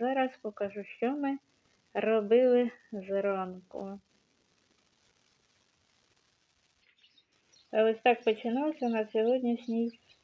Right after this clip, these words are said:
ранок. Тракторець вже готовий.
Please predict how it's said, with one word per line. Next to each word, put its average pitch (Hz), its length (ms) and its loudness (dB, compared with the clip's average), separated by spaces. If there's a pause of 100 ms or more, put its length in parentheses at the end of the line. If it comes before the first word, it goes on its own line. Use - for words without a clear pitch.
(100)
ранок. 190 640 0 (680)
Тракторець 214 720 2
вже 202 420 0 (680)
готовий. 262 1040 2